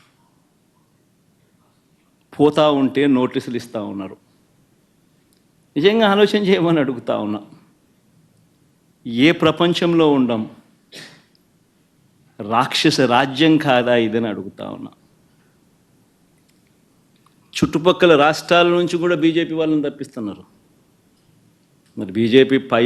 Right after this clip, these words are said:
వాళ్ళకు తెలుసో తెలీదో నాకైతే తెలియదు, కానీ చుట్టుపక్కల వాళ్ళ దగ్గర నుంచి కూడా బీజేపీ వాళ్ళని కూడా అక్కడికి రప్పిస్తున్నారు.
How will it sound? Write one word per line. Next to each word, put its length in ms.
వాళ్ళకు 400
తెలుసో 340
తెలీదో 380
నాకైతే 360
తెలియదు, 340
కానీ 240
చుట్టుపక్కల 540
వాళ్ళ 200
దగ్గర 220
నుంచి 200
కూడా 160
బీజేపీ 340
వాళ్ళని 240
కూడా 120
అక్కడికి 220
రప్పిస్తున్నారు. 580